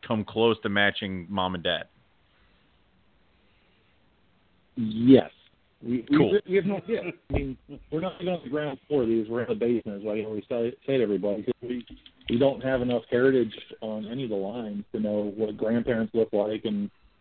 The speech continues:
Speaker 2: if that influence is playing a role in, in the babies, with, with the exception of my buddy Gavin Brink, 'cause he actually kept track and got photos of where his original animals came from, and the babies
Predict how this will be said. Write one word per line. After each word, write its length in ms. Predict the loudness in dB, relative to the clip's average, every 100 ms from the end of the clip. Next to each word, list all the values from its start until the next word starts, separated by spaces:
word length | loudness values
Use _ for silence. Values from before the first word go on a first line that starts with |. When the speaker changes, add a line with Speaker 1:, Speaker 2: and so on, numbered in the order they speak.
| _ _
Speaker 2:
if 120 | -2
that 200 | 4 6
influence 460 | 6 4 2 0 0
is 100 | -4 0
playing 300 | 2 2 2
a 40 |
role 420 | 4 6 6 4
in, 260 | 0 -4 -14 _ _ _ _ _ _ _
in 100 | -2
the 60 | 2
babies, 360 | 4 4 4 2
with, 120 | 0
with 160 | 2 4
the 60 | 2
exception 360 | 2 0 0
of 60 | -4
my 60 | 0
buddy 200 | 0 2
Gavin 320 | 0 -2 -4
Brink, 260 | -4 -4
'cause 100 | -8 -10
he 80 | -10
actually 300 | -10 -10 -16
kept 240 | -14 -18 -8
track 320 | 0 2 0 -2
and 140 | -2
got 240 | -2 -2 -8 _
photos 380 | 4 4 4 4
of 240 | 2 0 -2
where 460 | 2 4 4 2 -4 _ _ _ _ _ 0
his 140 | 2
original 420 | 4 4 2 -2 -4
animals 300 | -4 -6 -6
came 200 | -8 -8 -6
from, 260 | -6 -6 -8
and 120 | -16 -16
the 60 | -8
babies 440 | -4 -4 0 -2